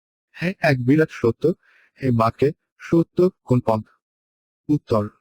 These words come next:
বিশেষ্য। আছো তুমি জগৎ মাঝারে, এখানে মাঝারে অনুসর্গটির অর্থবোধকতা কি? উত্তর, ব্যক্তি। ভবিষ্যৎ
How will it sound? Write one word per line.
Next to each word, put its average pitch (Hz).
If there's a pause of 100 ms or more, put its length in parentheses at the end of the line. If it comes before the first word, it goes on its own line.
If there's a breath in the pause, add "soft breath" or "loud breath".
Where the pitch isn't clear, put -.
(200)
বিশেষ্য। - (840)
আছো 131
তুমি 180
জগৎ 135
মাঝারে, 104 (500 soft breath)
এখানে 147 (320)
মাঝারে 120 (300)
অনুসর্গটির 143
অর্থবোধকতা 113
কি? 110 (800)
উত্তর, 113 (340)
ব্যক্তি। 117 (680)
ভবিষ্যৎ 151